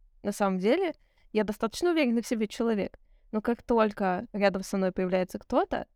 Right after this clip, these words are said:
я начинаю воспринимать себя через его глаза, через его восприятие, через его понимание сексуальности, через его понимание, что красиво.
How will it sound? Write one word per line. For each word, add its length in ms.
я 220
начинаю 380
воспринимать 520
себя 440
через 420
его 240
глаза, 420
через 340
его 260
восприятие, 520
через 280
его 200
понимание 800
сексуальности, 720
через 260
его 220
понимание, 720
что 260
красиво. 600